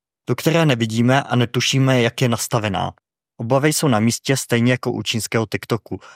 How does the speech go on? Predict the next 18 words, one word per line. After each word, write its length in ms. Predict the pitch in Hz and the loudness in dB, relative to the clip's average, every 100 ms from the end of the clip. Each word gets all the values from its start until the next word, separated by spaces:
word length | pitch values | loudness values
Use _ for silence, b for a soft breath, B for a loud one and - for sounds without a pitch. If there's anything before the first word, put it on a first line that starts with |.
| B _ | B _
Jak 180 | 139 - | -4 0
uvnitř 340 | 143 143 170 - | 0 2 0 0
funguje, 580 | 135 120 110 104 95 131 | 0 2 2 2 0 -4
odhadujeme 560 | - 110 120 127 135 147 | -6 -2 0 2 2 0
také 300 | - - 127 | 0 -2 0
jen 180 | 131 139 | 0 0
z 80 | - | -2
pozorování 640 | 120 117 120 120 120 120 | -2 -2 2 2 2 0
zvenku. 480 | 107 107 117 - 101 _ _ _ _ _ | 0 -2 -4 -10 -16 _ _ _ _ _
Můžeme 260 | 120 120 156 | -4 0 2
jen 100 | 175 | 2
firmám 400 | 156 131 156 156 | 0 0 2 2
věřit, 420 | 117 101 98 98 | 0 0 -2 -2
že 80 | 123 | -4
s 80 | - | -2
algoritmy 460 | 120 123 131 - | 0 0 -2 0
není 220 | 143 139 151 | 2 2 2
manipulováno, 920 | 120 107 113 107 107 101 98 98 | 2 0 -2 2 2 2 0 -4